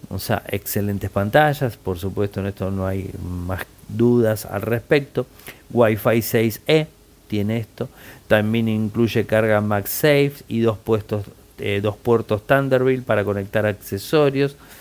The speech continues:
auriculares tres coma cinco, cámara, micrófono, parlantes, eh, cámara FaceTime H D a mil ochenta,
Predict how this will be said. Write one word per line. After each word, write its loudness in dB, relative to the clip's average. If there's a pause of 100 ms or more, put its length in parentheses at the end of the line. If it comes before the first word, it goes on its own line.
(180)
auriculares 0
tres -4
coma -4
cinco, -4 (460)
cámara, 6
micrófono, -4
parlantes, -4 (380)
eh, 0
cámara 2
FaceTime -2 (140)
H 0
D 0 (140)
a -2
mil 0
ochenta, 0